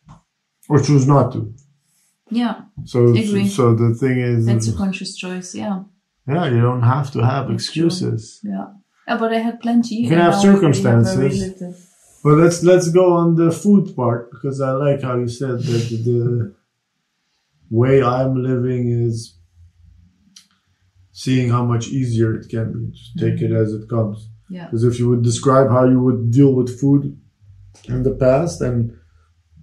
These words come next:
Speaker 1: what changes you made this year, how would you describe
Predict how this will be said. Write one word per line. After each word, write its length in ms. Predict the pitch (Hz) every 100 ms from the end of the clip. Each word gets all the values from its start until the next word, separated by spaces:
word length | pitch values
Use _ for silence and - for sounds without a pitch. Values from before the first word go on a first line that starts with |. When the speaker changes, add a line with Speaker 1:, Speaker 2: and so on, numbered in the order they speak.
| _ _ _
Speaker 1:
what 300 | - 127 127
changes 480 | - 131 127 131 127
you 100 | 127
made 300 | 127 131 123
this 260 | 120 131 -
year, 380 | 160 196 190 -
how 180 | 127 120
would 140 | 117 110
you 80 | 113
describe 480 | 113 - 117 107